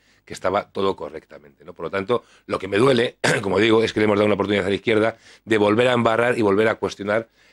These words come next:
la honorabilidad de una presidenta que, como digo yo, eh, por desgracia, y, y ustedes lo saben, que, que lo han vivido en la Comunidad de Madrid, que llevan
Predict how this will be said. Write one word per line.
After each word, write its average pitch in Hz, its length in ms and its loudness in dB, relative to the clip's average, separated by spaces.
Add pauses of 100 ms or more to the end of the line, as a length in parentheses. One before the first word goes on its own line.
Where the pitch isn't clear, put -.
(140)
la 107 140 0
honorabilidad 104 360 2
de 131 40 4
una 135 140 2
presidenta 113 520 0
que, 92 120 -8
como 90 220 0
digo 113 240 4
yo, 117 240 2 (320)
eh, 90 400 -2 (200)
por 98 140 0
desgracia, 107 600 0
y, 78 400 -6
y - 20 -12
ustedes 95 320 -4
lo 85 80 -2
saben, 104 300 -2
que, 73 240 -10
que 76 120 -20
lo 78 100 -8
han 80 80 -8
vivido 82 300 -4
en 80 60 -6
la 76 100 -6
Comunidad 82 220 -8
de 82 80 -2
Madrid, 92 180 -2
que 80 60 -12
llevan 80 320 -8